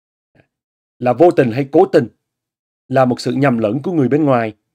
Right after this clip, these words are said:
hay là sự cố tình. Và nếu mà cố tình thì được cái gì? Thưa quý vị, cố, nếu mà cố tình đó quý vị, mà không phải là sự hiểu lầm của người bên ngoài đó,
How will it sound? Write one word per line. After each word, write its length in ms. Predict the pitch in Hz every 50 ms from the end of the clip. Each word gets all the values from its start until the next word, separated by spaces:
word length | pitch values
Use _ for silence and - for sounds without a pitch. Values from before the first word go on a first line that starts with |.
| _ _ _ _ _ - -
hay 140 | 170 165
là 180 | 147 135 123 110
sự 220 | - - 123 120 _ -
cố 160 | 170 190 208
tình. 220 | 208 175 135 107 92 _ _ _ _ _ _ _ _ _ _ -
Và 80 | 131
nếu 180 | 131 147 180 220
mà 100 | 208 190 131 -
cố 120 | 180 208
tình 240 | 220 - 180 151 127 120
thì 80 | 120 117
được 160 | 120 120 -
cái 120 | - 202 151
gì? 160 | 139 127 107 _ _ _ _ _ _ _ _ _ _ _
Thưa 60 | - 139
quý 100 | 185 165
vị, 240 | 151 120 107 - _ _ _ _
cố, 220 | - 170 175 208 220
nếu 180 | 196 180 202
mà 100 | 202 175 139 - -
cố 140 | 165 190 196
tình 240 | - 180 151 127
đó 60 | 127 151
quý 80 | 175 196
vị, 180 | 156 147 117 - _ _ _ _ _ _ _ _ _ _ _ _
mà 140 | - 127 120
không 240 | - - 151 151 131
phải 180 | - 101 123 147
là 100 | 151 123
sự 200 | - 120 107 107
hiểu 100 | 117 143
lầm 240 | 160 156 127 110 101
của 100 | 123 139
người 140 | 139 120 107
bên 140 | 110 123
ngoài 280 | 131 131 120 107 98 95
đó, 100 | 95